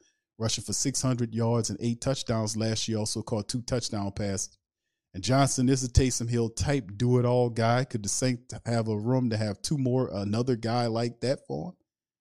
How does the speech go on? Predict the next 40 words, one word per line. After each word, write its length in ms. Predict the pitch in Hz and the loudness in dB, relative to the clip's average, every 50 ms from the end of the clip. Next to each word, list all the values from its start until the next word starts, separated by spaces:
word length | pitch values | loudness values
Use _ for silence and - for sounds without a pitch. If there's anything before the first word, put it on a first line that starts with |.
| _ _ _ _ - | _ _ _ _ -10
And 100 | 107 98 | 0 4
Doss 320 | 131 135 139 135 - - | 8 8 8 6 4 0
is 80 | 117 113 | -2 -2
a 60 | 107 | -2
big 260 | 101 101 127 123 117 | 0 2 4 4 4
old 420 | 123 123 123 120 120 117 117 117 - - | 4 2 2 2 2 0 -2 -4 -6 -4
offensive 500 | 120 120 113 - - 117 104 - 107 104 | -2 -2 -2 0 -2 -2 0 0 -2 0
lineman, 280 | 110 113 110 110 107 104 | 2 2 2 2 2 0
six 280 | - - 120 113 - | -2 -2 -2 -2 -2
five, 260 | - - 113 110 104 - | -2 0 0 0 -2 -2
three 140 | - 117 104 | -2 -2 0
seventy-eight, 560 | - - 117 110 101 104 107 110 113 110 - _ _ - | 0 0 0 0 0 0 0 0 0 -2 -4 _ _ -6
versatile. 540 | 101 117 120 - - 107 - - 113 113 - _ _ _ _ _ _ - | -2 -2 0 0 -2 -4 -6 -8 -12 -12 -14 _ _ _ _ _ _ 0
Played 260 | 123 120 113 104 101 | 2 2 2 2 2
both 260 | 110 110 113 110 - | 0 0 0 -2 -2
tackle 360 | - - 131 123 117 - 113 78 | 0 2 2 2 0 -2 -4 -2
and 260 | 113 120 117 113 113 | 0 0 0 2 2
guard 240 | 120 113 117 110 107 | 2 2 2 2 0
at 120 | 104 101 | 0 -2
Southern 400 | - - 120 117 107 107 101 104 | 0 0 0 0 0 0 2 4
Miss. 420 | 120 139 143 135 - - - - - _ _ _ _ _ _ _ _ _ _ _ _ | 6 6 6 6 4 0 -4 -6 -8 _ _ _ _ _ _ _ _ _ _ _ _
And, 480 | - 110 110 110 107 107 107 107 107 107 | -2 0 2 2 2 2 2 0 0 -2
and 320 | - - 104 107 104 104 | -2 -2 -2 -2 0 0
they 140 | 107 107 104 | 0 0 0
like 280 | 104 104 107 104 - - | 0 0 -2 -2 -2 -2
these 220 | 107 104 98 98 | -2 -2 -2 -2
guys 360 | 98 104 101 101 101 98 92 | -2 0 0 0 0 -2 -2
and 100 | 101 98 | -4 -4
what 160 | 101 98 95 | -4 -4 -4
they 100 | 104 98 | -4 -6
can 160 | 95 - 95 92 | -4 -6 -6 -4
do. 200 | 101 101 95 90 | -4 -4 -2 -2
So, 340 | - - 113 98 98 98 - _ _ _ _ _ _ _ _ _ _ _ - - | -2 0 0 -2 -2 -4 -10 _ _ _ _ _ _ _ _ _ _ _ -2 2
me, 180 | 135 170 202 | 4 6 8
I'm 140 | 190 170 151 - - | 6 6 4 4 6
always 560 | 143 156 165 160 143 139 135 131 127 117 117 | 8 10 10 10 10 8 8 8 6 6 2
a 60 | 110 | 0
guy 380 | 98 110 120 117 110 104 101 98 | 2 4 4 4 4 4 2 2
that 180 | 98 98 80 | 0 -2 -2
likes 560 | 85 101 104 101 98 - - - - - - | -2 0 0 0 0 -2 -4 -4 -4 -4 -4